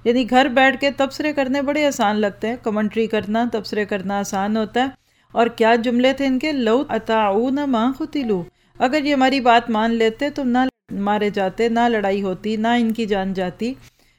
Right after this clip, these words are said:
यानी मैदान जंग में जाके तो कोई बहादुरी का जौहर दिखा नहीं सकते थे, लेकिन घर बैठ के तबसरे बहुत करते थे। कह दीजिए कि फिर हटाओ अपने नफ्सों से मौत को अगर तुम सच्चे हो।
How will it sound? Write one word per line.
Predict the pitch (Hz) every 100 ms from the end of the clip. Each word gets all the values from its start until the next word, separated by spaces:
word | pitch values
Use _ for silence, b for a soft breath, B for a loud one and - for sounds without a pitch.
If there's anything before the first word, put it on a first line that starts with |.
| _
यानी | 247 269
मैदान | 262 269 277 269
जंग | 247 254 269
में | 277
जाके | 226 214 220 262
तो | 262
कोई | 262 226
बहादुरी | 214 202 196 226
का | 226
जौहर | 208 208 202
दिखा | 170 202 196
नहीं | 214 254
सकते | 254 247 - 254
थे, | 262 262
लेकिन | 247 - 220 190
घर | 208 233
बैठ | 208 208 196
के | 233
तबसरे | 233 202 - 233 233
बहुत | 214 190 -
करते | 185 - 175
थे। | 170 175 170 _ _ _ _ -
कह | 269 240
दीजिए | 277 262 277 285
कि | 269
फिर | 247 247 - - 185
हटाओ | 185 202 220 226
अपने | 262 254 240
नफ्सों | 220 208 - 233
से | 233 254
मौत | 220 196 -
को | 220
अगर | 220 220
तुम | 254 269
सच्चे | 294 285 277
हो। | 269